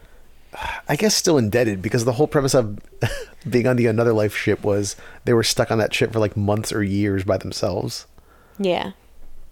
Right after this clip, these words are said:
Speaker 1: So I'll choose the Indebted house. What about you?
Speaker 2: Oh, I'd absolutely choose the Indebted house. I
Speaker 1: <laughs>
Speaker 2: hated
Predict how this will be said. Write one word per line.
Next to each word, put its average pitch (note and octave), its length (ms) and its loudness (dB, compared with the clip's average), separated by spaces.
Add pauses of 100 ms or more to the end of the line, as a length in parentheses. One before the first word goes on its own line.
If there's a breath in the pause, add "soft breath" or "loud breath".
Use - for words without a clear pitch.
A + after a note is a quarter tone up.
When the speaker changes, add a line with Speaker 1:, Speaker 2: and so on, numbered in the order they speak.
(540)
Speaker 1:
So G2 240 0
I'll F#2+ 120 0
choose - 220 -6
the - 100 -8
Indebted - 320 -8
house. - 320 -10
What G#2+ 80 2
about G2 180 0
you? G2 160 -4 (760)
Speaker 2:
Oh, A#3+ 120 2
I'd F#3+ 160 4
absolutely A#3+ 600 2
choose E3+ 260 -2
the E3 120 -4
Indebted D#3+ 380 -4
house. - 420 -6
I G3 140 2
Speaker 1:
<laughs> - 20 -2
Speaker 2:
hated G#3+ 480 0